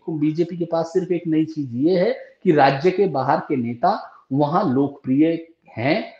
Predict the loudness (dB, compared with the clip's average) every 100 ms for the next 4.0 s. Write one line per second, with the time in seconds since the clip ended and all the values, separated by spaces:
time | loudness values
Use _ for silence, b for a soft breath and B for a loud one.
0 | B 2 4 6 4 4 -2 0 -2 0
1 | 0 0 -4 -2 -2 0 -4 -2 -4 -2
2 | -2 -2 -2 -6 -6 -6 -4 -6 -2 2
3 | 2 2 0 -2 -2 0 -2 -2 -2